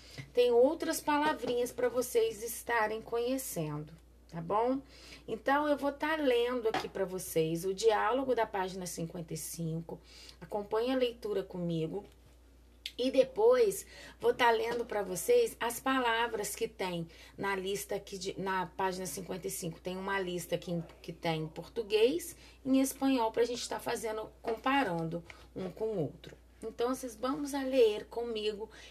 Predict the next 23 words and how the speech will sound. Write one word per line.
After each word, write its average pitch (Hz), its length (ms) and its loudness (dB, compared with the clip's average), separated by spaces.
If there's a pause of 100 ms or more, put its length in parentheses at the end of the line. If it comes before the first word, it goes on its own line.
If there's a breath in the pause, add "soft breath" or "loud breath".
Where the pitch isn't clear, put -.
o 220 180 -2
diálogo. 156 640 -2 (520 loud breath)
Margarita, 302 920 2 (380 loud breath)
¿conoces 240 640 6
los 240 280 8
falsos 220 580 2
amigos? 185 1000 0 (1400)
Sí, 453 440 12
Juan, 247 340 8
los 254 220 4
falsos 381 480 2
amigos 190 580 2
são 277 220 2
palavras 196 840 4
com 208 220 -2
grafia 202 520 -2
ou 302 60 -8
pronúncia 196 800 0 (800 soft breath)
parecidas, 185 840 2
pero 320 240 4
com 330 120 0
significados 285 880 0
diferentes. 233 840 0